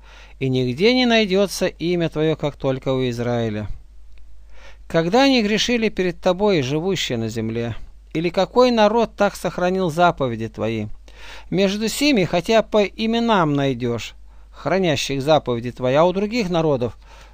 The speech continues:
не найдёшь. Третья Ездры, глава четвёртая. Тогда отвечал мне посланный ко мне ангел, которому имя Уриил,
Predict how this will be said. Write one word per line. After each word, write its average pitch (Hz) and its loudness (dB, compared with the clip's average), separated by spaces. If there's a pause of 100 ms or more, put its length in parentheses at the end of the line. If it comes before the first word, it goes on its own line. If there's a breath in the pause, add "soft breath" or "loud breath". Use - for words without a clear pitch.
(100)
не 170 0
найдёшь. 147 0 (1700 soft breath)
Третья 139 0
Ездры, 143 -2
глава 123 0
четвёртая. 110 -8 (1200 soft breath)
Тогда 151 4
отвечал 170 0
мне 151 -2
посланный 139 -4
ко 123 -2
мне 139 -2
ангел, 143 -2
которому 127 -2
имя 135 -4
Уриил, 117 -4